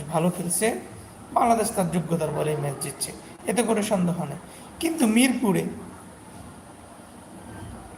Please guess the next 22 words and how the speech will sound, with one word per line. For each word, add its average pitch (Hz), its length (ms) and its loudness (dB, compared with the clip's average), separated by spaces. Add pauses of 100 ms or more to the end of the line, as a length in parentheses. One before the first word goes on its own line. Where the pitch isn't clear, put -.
(500)
এটা 196 100 0
তো 202 80 4
বাস্তব 196 340 4 (100)
কথা 139 300 0
ভাই, 139 220 0
এটা 156 180 -2
তো 190 80 -2
কাউকে 170 280 4
বুঝাই 170 340 4
বলতে 175 260 4
হবে 147 220 0
না। 131 80 -6 (440)
মিরপুরে 208 400 6
যে 180 220 4 (120)
পিচে 185 360 6
খেলা 180 320 6
হয়েছে, 175 400 2 (600)
এটা 254 120 4
তো 269 60 8
আসলেই 240 460 6
ধান 170 260 6
ক্ষেত - 200 -4